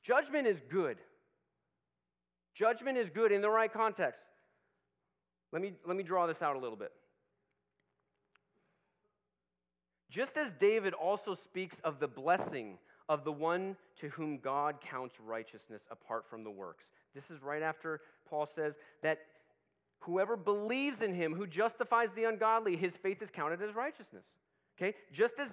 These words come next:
David in the Old Testament spoke of this, as David also speaks of the blessing of the one to whom God counts righteousness apart from the works. "Blessed are those whose lawless deeds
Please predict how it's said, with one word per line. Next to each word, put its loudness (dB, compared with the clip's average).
David 2
in 0
the 0
Old 2
Testament 0
spoke -4
of -6
this, -4
as 0
David 4
also 0
speaks -8
of -2
the -2
blessing -2
of -4
the -6
one 0
to -8
whom -6
God 0
counts -8
righteousness -10
apart -4
from -12
the -8
works. -8
"Blessed 0
are 6
those 2
whose -10
lawless 4
deeds -6